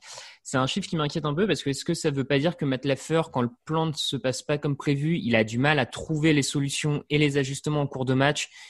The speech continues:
Et je pense notamment, bah, qui nous reste en tête, hein, cette finale de conférence l'an dernier contre les forty-niners où il est incapable de s'adapter pendant tout le match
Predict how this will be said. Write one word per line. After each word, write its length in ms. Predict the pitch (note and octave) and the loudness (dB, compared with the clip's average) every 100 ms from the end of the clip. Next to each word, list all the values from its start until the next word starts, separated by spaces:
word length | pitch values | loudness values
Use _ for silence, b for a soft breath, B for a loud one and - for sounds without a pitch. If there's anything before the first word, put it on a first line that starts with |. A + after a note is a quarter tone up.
| B | B
Et 60 | G#2 | -8
je 80 | - | -4
pense 220 | B2 - | -4 -2
notamment, 360 | A#2+ B2 C3+ | 0 2 4
bah, 400 | A#2 G2 G#2+ A2 A2+ | 4 2 2 2 -2
qui 200 | - A#2+ | -4 -2
nous 80 | |
reste 200 | A#2 A#2 | 0 -2
en 60 | C3 | 0
tête, 200 | E3+ D#3 | 2 2
hein, 100 | A#2+ | 0
cette 300 | - A2+ A#2 | -2 -6 -6
finale 320 | - B2+ B2+ B2+ | -6 -2 0 0
de 80 | |
conférence 440 | B2 B2 C3 C3 - | -2 -2 0 0 0
l'an 100 | A#2 | 0
dernier 220 | A2+ B2+ | 0 0
contre 180 | B2+ A#2 | -4 -4
les 60 | |
forty-niners 560 | A#2 A2+ B2+ B2 C#3 A2+ | -6 -4 -2 -2 -2 -4
où 40 | |
il 100 | G#2 | -4
est 100 | G2+ - | -4 -4
incapable 480 | D#3 D3 C#3 C#3+ | -2 -2 -2 -4
de 80 | B2 | -4
s'adapter 400 | A#2+ B2+ B2 D3 | -4 0 0 -2
pendant 220 | C3 A#2 | -2 -2
tout 100 | A2+ | 0
le 60 | C#3 | 2
match 160 | D3+ | 2